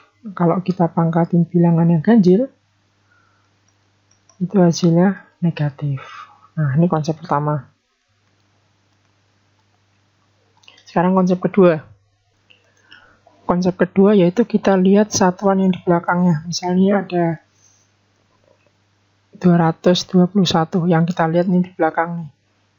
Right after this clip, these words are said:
Ini kalau dipangkatin berapapun aja, hasilnya pasti ganjil. Kalau belakangnya ini ganjil.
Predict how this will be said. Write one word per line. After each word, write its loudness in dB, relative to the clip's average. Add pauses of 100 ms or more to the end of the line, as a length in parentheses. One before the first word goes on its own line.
(140)
Ini 4
kalau -2
dipangkatin -2
berapapun 0
aja, -4
hasilnya 0
pasti -4
ganjil. -2 (1400)
Kalau 2
belakangnya -2
ini 2
ganjil. 0